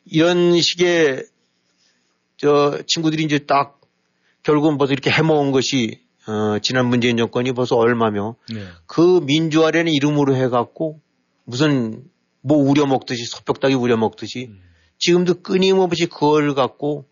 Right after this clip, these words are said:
Speaker 1: 다시 확대 재생산해서 지들끼리 나눠먹고 또 편들고
Speaker 2: 음.
Speaker 1: 커버해주고. 여기 또 뭐 손혜원인가 뭔가 하는 의원들 보니까 오늘 뭐 한 거 보니까 자기가 이제 김남국이를 지키겠다.
Speaker 2: 음.
Speaker 1: 다시 또 김남국이를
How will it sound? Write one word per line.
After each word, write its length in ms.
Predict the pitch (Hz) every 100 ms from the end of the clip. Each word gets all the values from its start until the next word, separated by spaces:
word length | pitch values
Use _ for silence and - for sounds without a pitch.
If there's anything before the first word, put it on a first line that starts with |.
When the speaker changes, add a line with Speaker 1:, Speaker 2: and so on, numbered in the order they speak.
| _ -
Speaker 1:
다시 240 | 120 -
확대 300 | - - 147
재생산해서 680 | 123 117 117 110 110 110 120
지들끼리 680 | - - 113 110 104 117 117 _ _
나눠먹고 520 | 120 110 110 110 101 117
또 100 | 107
편들고 600 | - 143 117 98 - - _
Speaker 2:
음. 160 | 92 _ -
Speaker 1:
커버해주고. 800 | - - 139 117 104 - 92 92 _ _
여기 100 | 143
또 100 | 135
뭐 100 | 151
손혜원인가 840 | 143 170 165 160 156 151 143 156
뭔가 260 | 151 143 143
하는 140 | 143 147
의원들 340 | 139 135 143
보니까 360 | 131 131 135 135 _ _ _ _
오늘 200 | 151 147
뭐 160 | 143 131
한 80 |
거 100 | 139
보니까 240 | 131 127 139 - -
자기가 320 | - - 139 135
이제 140 | 127
김남국이를 720 | - 131 127 123 113 110 123
지키겠다. 640 | 113 - - 104 - 101 - _
Speaker 2:
음. 220 | 107 95
Speaker 1:
다시 200 | 90 120 -
또 60 |
김남국이를 720 | 113 127 123 113 113 127 113